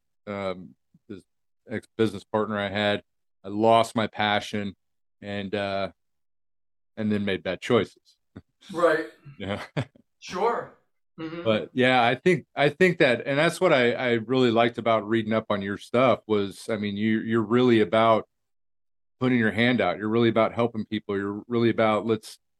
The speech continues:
Speaker 1: you know, look at our future, our children. Uh,
Speaker 2: Right.
Speaker 1: you know, and seeing what we can do to make it a better world.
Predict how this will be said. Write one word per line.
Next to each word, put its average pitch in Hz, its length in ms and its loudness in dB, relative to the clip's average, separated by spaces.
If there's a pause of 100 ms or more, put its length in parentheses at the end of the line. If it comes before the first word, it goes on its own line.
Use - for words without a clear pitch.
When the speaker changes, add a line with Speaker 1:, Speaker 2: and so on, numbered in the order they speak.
(140)
Speaker 1:
you 113 80 -4
know, 104 180 0
look 120 240 0
at 123 60 2
our 110 120 4
future, 107 600 -2
our 117 100 -2
children. 107 560 0 (720)
Uh, 107 40 -8
Speaker 2:
Right. 156 340 2 (760)
Speaker 1:
you 104 80 -10
know, 101 120 -6
and 101 120 -8
seeing 110 320 -2
what 107 160 -2
we 113 140 -2
can 98 180 -10
do 120 200 0
to 110 60 0
make 104 220 0
it 107 80 0
a 98 60 -2
better 117 280 2
world. 110 400 0